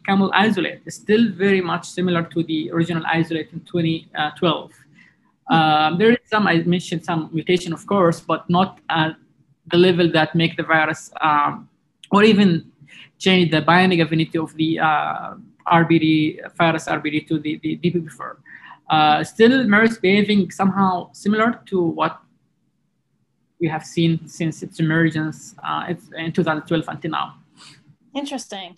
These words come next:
Speaker 2: Huh. It, that almost suggests that there's some pressure on the virus to stay the same, as it were, so that it can't, it can't change in quite the same way. Huh.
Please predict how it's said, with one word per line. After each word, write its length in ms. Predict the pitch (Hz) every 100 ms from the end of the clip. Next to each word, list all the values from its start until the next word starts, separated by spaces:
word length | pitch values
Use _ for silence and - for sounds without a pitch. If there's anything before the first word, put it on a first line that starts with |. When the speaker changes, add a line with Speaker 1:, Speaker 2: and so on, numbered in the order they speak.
| _
Speaker 2:
Huh. 200 | 311 190 185
It, 260 | 233 226 -
that 140 | 277
almost 320 | 320 320 302
suggests 420 | 247 226 226 233
that 180 | 233 196
there's 220 | 202 202
some 220 | - 185 185
pressure 600 | 220 220 - 220 196 180
on 360 | 190 196 190
the 340 | 185 180 180 170
virus 460 | 185 202 196 190 -
to 120 | 175
stay 380 | - - 202 196
the 100 | 156
same, 500 | - 226 202 156 151
as 160 | 165 -
it 140 | -
were, 280 | 175 147 -
so 420 | - 175 165 139 _ _ _ _
that 100 | -
it 140 | 170
can't, 420 | - 208 202 170 - - _
it 80 | 151
can't 300 | - 226 233
change 440 | 226 214 190 170
in 100 | 170
quite 220 | - 151
the 80 | 165
same 280 | - 170 156
way. 200 | 85 85 -
Huh. 140 | -